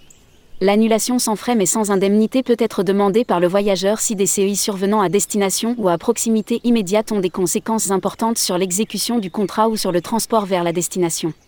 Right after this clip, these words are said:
Nous connaissons bien ce texte depuis l'émergence de la pandémie de covid dix-neuf.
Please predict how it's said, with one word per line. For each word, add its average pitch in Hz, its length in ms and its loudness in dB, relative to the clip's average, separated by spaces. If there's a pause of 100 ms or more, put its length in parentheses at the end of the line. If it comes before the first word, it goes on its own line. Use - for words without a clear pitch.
(760)
Nous 202 160 2
connaissons 240 440 2
bien 220 180 0
ce 214 140 -2
texte - 360 -2
depuis 180 300 -2
l'émergence 202 560 0
de 180 80 0
la 175 140 4
pandémie 226 420 2
de 196 80 2
covid 196 300 -2
dix-neuf. 180 560 -2